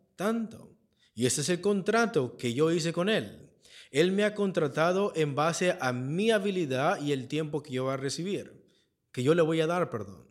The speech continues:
Luego, él me contrata por mi servicio y mi tiempo.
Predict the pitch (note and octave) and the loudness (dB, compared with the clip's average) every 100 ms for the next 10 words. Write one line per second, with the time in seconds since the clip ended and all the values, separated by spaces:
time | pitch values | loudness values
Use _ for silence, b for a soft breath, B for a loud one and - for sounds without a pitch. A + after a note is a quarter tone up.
0 | _ _ _ _ _ _ _ - C3 F3+ | _ _ _ _ _ _ _ 0 2 4
1 | G3 - C#3 D3 D3 C#3 B2 F3 F#3+ D3 | 2 2 0 0 -2 -4 -2 0 0 -2
2 | A2+ A#2+ A#2 A2+ D#3 A#3 A3 G3 D3+ D3+ | -4 -4 -4 -2 -4 -2 0 0 -2 -4
3 | C3+ C#3+ C#3+ C#3+ B2 A#2 G2+ C#3+ C3+ B2+ | -2 -2 -2 -2 -4 -4 -6 -6 -6 -8
4 | F#2+ - | -12 -20